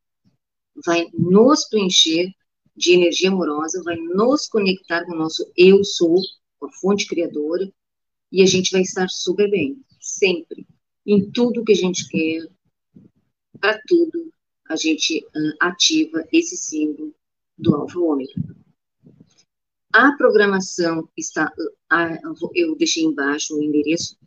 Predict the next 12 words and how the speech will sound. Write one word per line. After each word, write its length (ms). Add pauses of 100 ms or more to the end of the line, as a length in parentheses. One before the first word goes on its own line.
(180)
do 160
site, 600
do 120
nosso 300
site, 600 (540)
que 80
está 340
a 120
programação 840 (380)
deste, 1200 (680)
ah, 320 (680)
curso, 560